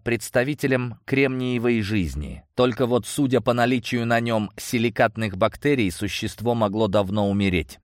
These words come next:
Если кремень не желает говорить, то без специальной аппаратуры сложно понять, жив он или уже мёртв.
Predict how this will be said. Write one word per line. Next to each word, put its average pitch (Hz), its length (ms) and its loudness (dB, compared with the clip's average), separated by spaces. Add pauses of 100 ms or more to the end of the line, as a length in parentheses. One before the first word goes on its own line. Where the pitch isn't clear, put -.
Если 139 460 0
кремень 139 600 -2 (160)
не 123 220 -2
желает 120 760 2
говорить, 113 640 0 (180)
то 120 120 2
без 117 260 0
специальной 131 720 0
аппаратуры 139 540 2
сложно 180 440 2
понять, 160 520 0
жив 131 420 0
он 123 300 0
или 110 220 2
уже 101 320 2
мёртв. 92 520 -4